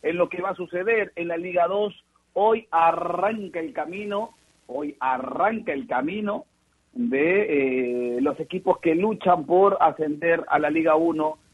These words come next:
en la temporada veinte veintiuno. Así que hoy vamos a hablar de ello, hoy ya estamos, vamos a estar con Javier Sáenz, nuestro compañero, amigo, integrante, ¿ah? Es el quinto integrante de Toki Taco,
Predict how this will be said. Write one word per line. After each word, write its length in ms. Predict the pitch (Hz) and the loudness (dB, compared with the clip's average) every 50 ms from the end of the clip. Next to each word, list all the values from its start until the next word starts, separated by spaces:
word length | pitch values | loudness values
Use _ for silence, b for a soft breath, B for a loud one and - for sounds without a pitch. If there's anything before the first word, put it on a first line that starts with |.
| _ - - | _ -16 -10
en 240 | - 151 156 160 160 | -6 -6 -4 0 0
la 120 | 151 139 | 0 2
temporada 580 | - 151 151 147 135 135 139 147 147 151 143 135 | 2 0 -2 0 0 0 2 4 4 4 2 2
veinte 380 | 123 143 147 147 147 147 139 | 0 -2 -4 -4 -4 -4 -4
veintiuno. 460 | 131 120 117 104 - 110 107 107 110 | -4 -6 -6 -8 -10 -10 -8 -8 -8
Así 200 | 110 - - 156 | -8 -8 -8 -8
que 260 | - - 156 156 139 b b b b b | -2 0 0 0 0 b b b b b
hoy 180 | - 185 175 175 | 4 6 6 6
vamos 240 | 170 165 160 151 | 6 4 4 2
a 160 | 151 147 143 139 | 0 0 0 0
hablar 280 | 143 151 156 147 143 | 2 2 2 2 2
de 200 | 143 180 208 208 | 0 0 -2 -2
ello, 300 | 196 196 190 185 185 185 - | -2 0 -2 -2 -2 -2 -2
hoy 260 | 165 170 175 165 160 | -2 0 0 0 0
ya 120 | 165 160 | 0 0
estamos, 500 | 151 - - 160 156 156 156 151 151 147 | 0 0 -2 -2 -2 -2 -2 -2 -4 -2
vamos 240 | 135 151 160 160 143 | -2 -4 -4 -4 -6
a 60 | 139 | -8
estar 220 | 131 - 160 156 - | -6 -4 -4 -4 -4
con 140 | 151 143 | -6 -6
Javier 300 | - - 139 147 147 131 - | -4 -4 -6 -6 -6 -4 -2
Sáenz, 300 | 180 190 196 185 180 170 | 0 2 2 2 0 -4
nuestro 300 | 165 - - - 139 123 | -8 -10 -10 -10 -12 -10
compañero, 680 | - 143 143 135 143 139 143 170 190 196 180 160 151 | -8 -8 -6 -4 -4 -4 -4 -4 -2 -2 0 0 0
amigo, 600 | 143 147 160 185 214 220 196 160 151 156 156 156 _ _ _ _ _ _ | 0 0 -2 -6 -6 -8 -8 -8 -6 -6 -8 -8 _ _ _ _ _ _
integrante, 1040 | 139 143 143 - 156 147 156 165 180 190 214 214 190 - - 160 156 156 147 - _ _ _ _ | -4 -4 -2 -2 -2 -2 0 2 2 2 2 0 -2 -4 -6 -8 -6 -6 -8 -10 _ _ _ _
¿ah? 360 | - 131 156 180 202 208 - - - _ | -2 2 2 2 2 0 -4 -10 -16 _
Es 160 | - 160 175 185 | -12 -10 -8 -8
el 160 | 180 175 - | -10 -10 -8
quinto 300 | - 262 269 269 - 240 | -6 -4 -4 -2 -4 -4
integrante 680 | 220 196 196 196 190 185 170 151 139 135 120 139 135 | -4 -2 -2 0 2 4 4 4 4 2 -2 -4 -4
de 120 | 135 139 139 | -4 -4 -4
Toki 260 | - 170 156 156 165 | -4 -6 -6 -6 -6
Taco, 440 | 139 190 196 190 - 208 214 - | -4 -4 -4 -2 -4 -4 -6 -6